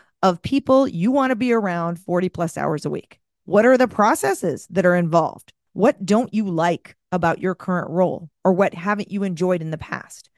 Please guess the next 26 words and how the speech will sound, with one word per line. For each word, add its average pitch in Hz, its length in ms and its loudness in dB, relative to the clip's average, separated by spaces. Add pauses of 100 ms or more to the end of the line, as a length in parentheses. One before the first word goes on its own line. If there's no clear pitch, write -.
(260)
You 233 120 -2
wanna 349 160 2
make 330 160 -4
sure 320 240 2
that 285 260 0
you 285 140 0
think 311 320 -6
through 240 200 -4
these 233 240 -4
things - 360 -16
so - 160 -6
that 214 160 0
you 233 80 -4
can 277 160 -6 (120)
ask 254 280 -8
those 214 160 -2
questions 202 500 -6
in 170 120 -4
interviews 202 640 -6 (320)
that 202 220 2
illuminate 220 880 -2
some 202 200 -4
of 226 120 -2
the - 160 -6
areas 196 600 0 (300)
that 220 240 0